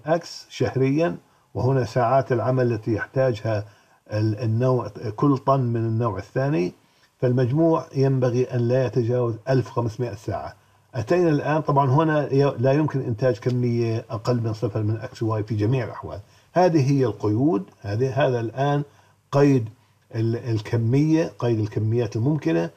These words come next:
وهنا أتينا بها من هنا، لاحظوا لي هنا مية وعشرين، لأنه قلنا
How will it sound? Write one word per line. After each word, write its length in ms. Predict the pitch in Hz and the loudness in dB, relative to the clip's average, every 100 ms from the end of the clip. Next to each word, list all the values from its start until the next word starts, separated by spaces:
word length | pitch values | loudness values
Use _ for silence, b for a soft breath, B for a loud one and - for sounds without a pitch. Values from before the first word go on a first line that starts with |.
| b b _ | b b _
وهنا 640 | 95 104 131 123 120 113 | -4 0 2 0 -2 -6
أتينا 340 | 104 135 135 127 | -2 2 4 2
بها 320 | 127 107 120 | 2 0 0
من 200 | 117 113 | 0 0
هنا، 380 | 131 143 98 80 | 2 2 0 -4
لاحظوا 300 | 87 110 113 | -6 -4 -4
لي 120 | 98 | -2
هنا 280 | 135 139 147 b b b _ | -2 0 -2 b b b _
مية 200 | 127 123 | 0 2
وعشرين، 540 | 110 95 123 131 139 135 | 2 -2 0 2 4 2
لأنه 460 | 98 107 110 110 | -2 -4 -2 0
قلنا 380 | 117 110 113 107 | 0 0 -2 -4